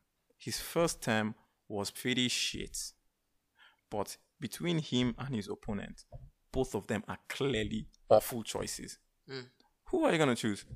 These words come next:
Speaker 1: You're gonna, gonna sit at home and not vote? I-, irrelevant. You're still gonna get blamed anyway because you live in a certain geopolitical area. I guess you're northern, so you're contributing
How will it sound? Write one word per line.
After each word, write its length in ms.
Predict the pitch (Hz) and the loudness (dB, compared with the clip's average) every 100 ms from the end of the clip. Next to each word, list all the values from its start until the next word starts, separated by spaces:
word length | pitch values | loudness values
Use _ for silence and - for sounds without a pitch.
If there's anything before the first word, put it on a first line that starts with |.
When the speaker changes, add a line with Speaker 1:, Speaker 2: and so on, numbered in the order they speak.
| - | -2
Speaker 1:
You're 120 | 120 | 2
gonna, 160 | 123 120 | 4 6
gonna 140 | 127 | 6
sit 200 | - 123 | 6 6
at 60 | 110 | 6
home 140 | 120 | 4
and 100 | 104 | 4
not 180 | 113 120 - | 4 2 -2
vote? 240 | 107 - - - - - - | -6 -8 -16 -20 -20 -16 -2
I-, 240 | 135 135 | 2 4
irrelevant. 520 | 147 143 165 113 104 - _ - | 4 6 6 4 0 -8 _ 0
You're 120 | 110 | 0
still 140 | 147 | 4
gonna 200 | 139 117 | 4 6
get 300 | 113 117 95 | 6 6 4
blamed 460 | 123 110 110 107 95 | 2 4 4 2 2
anyway 420 | 110 110 98 98 - _ _ | 4 4 4 -2 -4 _ _
because 320 | - 98 110 - | -4 -4 -4 -6
you 220 | 98 98 | -4 -2
live 380 | 95 107 110 107 | 2 4 4 4
in 120 | 98 | -2
a 40 | 101 | 0
certain 400 | - 104 107 101 | 0 0 -2 -4
geopolitical 640 | 101 95 107 107 - 101 104 | -6 -6 -8 -8 -2 -2 -2
area. 320 | 95 95 90 - - - - _ - | -2 -4 -6 -12 -16 -18 -20 _ -8
I 80 | 101 | -6
guess 280 | 113 - - - | -4 -6 -10 -6
you're 220 | 123 104 | 0 2
northern, 480 | 104 107 104 98 98 | 6 6 4 -4 -6
so 160 | - 104 | -4 -2
you're 160 | 95 | -2
contributing 800 | - 110 110 113 117 - 104 | -2 -4 -4 -2 -2 0 -2